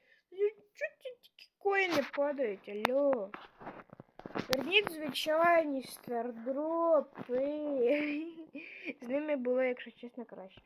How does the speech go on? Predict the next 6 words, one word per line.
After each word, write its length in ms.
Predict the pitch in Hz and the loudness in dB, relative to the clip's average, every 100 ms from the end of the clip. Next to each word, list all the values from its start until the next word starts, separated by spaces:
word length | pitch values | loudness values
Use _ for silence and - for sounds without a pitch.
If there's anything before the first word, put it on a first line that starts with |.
| - | -12
<laughs> 1040 | 285 - 294 320 339 370 302 311 294 285 285 320 - - - - - - - - | 2 4 4 4 4 2 0 -2 -4 -6 -6 -8 -8 -14 -16 -20 -16 -16 -14 -8
Так, 200 | 226 226 | -8 -6
а 40 | |
ну 160 | 269 294 | -4 -4
давай. 500 | 240 262 285 247 196 - - - - - _ _ _ - - - - - - - _ _ | -2 0 2 2 0 -4 -6 -8 -8 -20 _ _ _ -12 -8 -8 -12 -20 -20 -20 _ _
Назад 500 | - 240 262 269 254 | -4 8 10 10 8